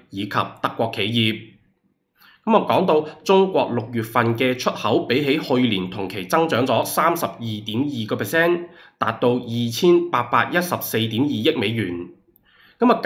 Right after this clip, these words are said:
繼五月份實現接近百分之二十八嘅同比升幅之後，出口增速再次上升，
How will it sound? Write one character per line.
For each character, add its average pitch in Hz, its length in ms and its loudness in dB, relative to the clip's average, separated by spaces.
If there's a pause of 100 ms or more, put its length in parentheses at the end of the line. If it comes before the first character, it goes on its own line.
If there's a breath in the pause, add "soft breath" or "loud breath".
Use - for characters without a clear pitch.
繼 127 180 0
五 107 160 -2
月 120 140 0
份 113 260 0
實 110 240 -2
現 110 220 -2
接 139 140 -6
近 113 260 0
百 135 100 0
分 131 160 -2
之 147 80 -4
二 117 280 -4
十 113 200 -8
八 127 120 2
嘅 123 320 0
同 92 280 -8
比 113 160 0
升 165 240 2
幅 175 120 0
之 175 180 -4
後， 117 540 0 (360 loud breath)
出 - 140 -2
口 104 400 -2
增 156 240 2
速 165 240 -2 (100)
再 110 260 2
次 117 180 -4
上 104 200 -2
升， 170 420 2